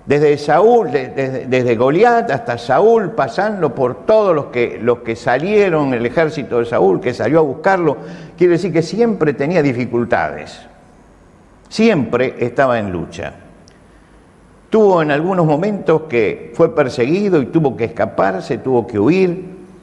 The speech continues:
Sus enemigos eran muchos, se habían multiplicado, querían destruirlo. ¿Y cómo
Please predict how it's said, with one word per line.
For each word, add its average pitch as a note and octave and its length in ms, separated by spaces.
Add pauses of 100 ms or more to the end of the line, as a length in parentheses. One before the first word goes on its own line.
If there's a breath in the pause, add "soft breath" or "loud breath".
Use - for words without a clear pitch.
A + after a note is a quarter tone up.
(100)
Sus C#3 220
enemigos D#3 560
eran C3 240
muchos, D#3+ 480
se B2 80
habían C#3 300
multiplicado, B2 920 (680)
querían E3 340
destruirlo. C3+ 800 (720 loud breath)
¿Y F3+ 120
cómo G#3 880